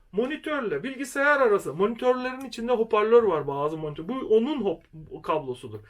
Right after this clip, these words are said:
Diyelim ki monitörün üzerindeki kabloya bundan değil de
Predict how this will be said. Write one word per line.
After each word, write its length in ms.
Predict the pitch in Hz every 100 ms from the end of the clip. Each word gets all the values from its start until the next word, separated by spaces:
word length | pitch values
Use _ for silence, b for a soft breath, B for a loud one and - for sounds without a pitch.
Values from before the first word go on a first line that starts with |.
| B B B 196
Diyelim 420 | 427 427 240 180
ki 220 | - 127 -
monitörün 720 | 208 311 349 330 208 175 175
üzerindeki 680 | 285 311 262 185 147 135 -
kabloya 580 | 247 262 185 139 208 175
bundan 440 | 220 214 247 240
değil 260 | 302 220 196
de 180 | 294